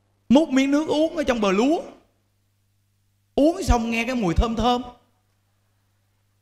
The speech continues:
Nhìn kế bên có đống phân chảy xuống. Cũng xong mà.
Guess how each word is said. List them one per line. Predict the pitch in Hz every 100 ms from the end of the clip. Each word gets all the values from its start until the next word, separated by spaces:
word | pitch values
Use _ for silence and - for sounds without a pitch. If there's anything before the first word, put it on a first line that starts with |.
| _
Nhìn | 185 196 185 160
kế | 262
bên | 294 233 233
có | 247
đống | 269 269
phân | 240 233 240
chảy | 202 151 139
xuống. | 277 359 - _ _ _ _ _ - - - - - - - - -
Cũng | 180 220
xong | 233 247 226
mà. | 202